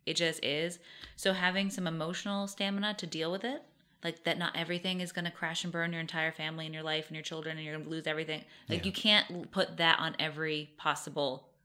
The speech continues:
Speaker 1: decision. Like, you, at some point you can't. It's just gonna be messed up, and you're gonna figure it out.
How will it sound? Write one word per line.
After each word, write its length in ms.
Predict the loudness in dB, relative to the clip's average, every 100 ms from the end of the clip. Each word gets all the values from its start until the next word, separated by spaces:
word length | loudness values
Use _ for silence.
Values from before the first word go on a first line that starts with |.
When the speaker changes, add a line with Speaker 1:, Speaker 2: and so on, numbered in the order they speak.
| _
Speaker 1:
decision. 500 | -8 -4 -2 -2 -6 -8
Like, 180 | -8
you, 160 | -6 -8 -10 -8 -2
at 140 | 2
some 120 | 4
point 220 | 4 4 2
you 80 |
can't. 320 | 0 0 0 0
It's 160 | -6 -2
just 180 | -2 -2
gonna 160 | -2
be 160 | -2 0
messed 300 | 0 2 4
up, 160 | 4
and 80 | 2
you're 100 | -2
gonna 120 | 0 -2
figure 220 | 0 0
it 60 | 0
out. 260 | 0 -2